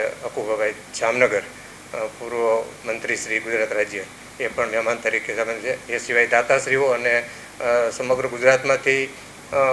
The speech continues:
રાજકોટ જિલ્લાની અને સૌરાષ્ટ્ર કચ્છના અન્ય જિલ્લાના તાલુકાના પ્રમુખશ્રીઓ, અ, અન્ય સંસ્થાઓના અ, ટ્રસ્ટીઓ કે જે કાંઈ મુખ્ય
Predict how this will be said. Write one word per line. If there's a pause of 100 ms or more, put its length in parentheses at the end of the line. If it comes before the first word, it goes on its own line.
(720)
રાજકોટ
જિલ્લાની
અને (380)
સૌરાષ્ટ્ર
કચ્છના
અન્ય
જિલ્લાના (120)
તાલુકાના (340)
પ્રમુખશ્રીઓ, (460)
અ, (880)
અન્ય
સંસ્થાઓના (420)
અ,
ટ્રસ્ટીઓ
કે
જે
કાંઈ
મુખ્ય